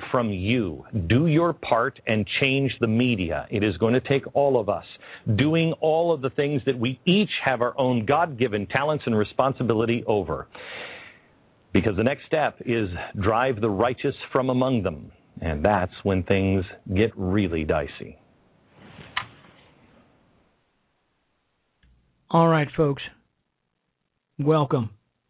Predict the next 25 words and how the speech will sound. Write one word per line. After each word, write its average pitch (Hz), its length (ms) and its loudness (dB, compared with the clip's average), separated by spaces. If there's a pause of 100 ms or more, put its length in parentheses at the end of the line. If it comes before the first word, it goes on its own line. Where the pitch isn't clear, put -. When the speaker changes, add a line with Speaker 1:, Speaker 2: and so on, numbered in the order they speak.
(380)
Speaker 1:
I 123 80 -6
saw 165 160 0
something 123 320 0
today 104 300 0
in 98 60 -4
the 95 80 -4
news 95 200 -2
that 151 60 0
Speaker 2:
Wait, 160 160 4
Speaker 1:
I 95 40 2
thought 85 60 -8
was, 87 120 -10 (280)
um, 92 380 0
Speaker 2:
wait, 151 100 -2
Speaker 1:
kind - 120 4
of - 60 -8
Speaker 2:
wait, 160 80 -8
wait. 156 80 2
Speaker 1:
disturbing 95 340 0
'cause 92 160 -4
it's 85 120 -10
one 107 120 -2
of 98 40 0
the 92 60 -2
warning 92 380 -2